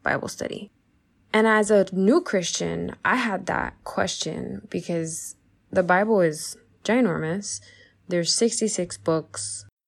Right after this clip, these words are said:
I don't know a quarter of them, and I just didn't know what to do. Plus, how do I understand it?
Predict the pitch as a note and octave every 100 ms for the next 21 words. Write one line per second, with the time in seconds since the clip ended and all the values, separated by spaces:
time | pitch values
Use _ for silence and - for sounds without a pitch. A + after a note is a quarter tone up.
0 | _ _ F#3 F#3 F3 E3+ D#3+ D#3 - _
1 | _ - - - A3 F#3+ D3+ D3 D#3 E3
2 | F#3 _ _ _ _ F3 E3+ D#3+ D#3+ E3+
3 | E3 - - _ _ _ - E3 F3 F3
4 | E3 E3 E3 F3 B3+ - - _ _ _
5 | - B3 F#3 F#3 - - - F3 F3+ F3+
6 | G3 G3+ C4+ B3+ F3+ -